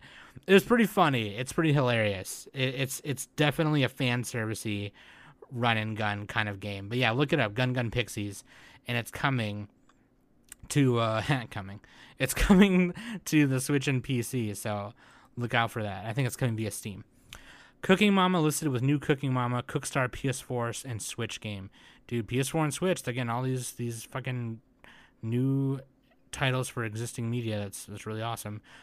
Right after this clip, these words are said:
If you've never played Cooking Mama before, it's fucking awesome. It's fucking dope. I imagine it'd be more fun to play on the Switch and not the P S four because, well, the P S four's got those, like, remotes, right? I don't know.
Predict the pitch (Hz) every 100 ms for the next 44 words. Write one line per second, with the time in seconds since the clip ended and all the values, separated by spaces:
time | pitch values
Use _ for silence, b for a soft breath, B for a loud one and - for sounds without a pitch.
0 | B - 117 127 156 170 139 147 143 127
1 | 113 110 107 - 110 104 117 - 107 104
2 | - 120 120 _ - - 107 104 101 104
3 | - B B B 135 135 160 185 208 190
4 | 143 123 127 139 151 131 113 127 107 -
5 | - 139 - - - _ b b b b
6 | b _ _ 110 110 107 104 101 107 113
7 | - 110 104 - 135 139 135 - 156 170
8 | 143 - 110 101 - - - 156 160 -
9 | 214 - 147 131 120 107 101 104 101 101
10 | 92 - 92 104 110 113 101 104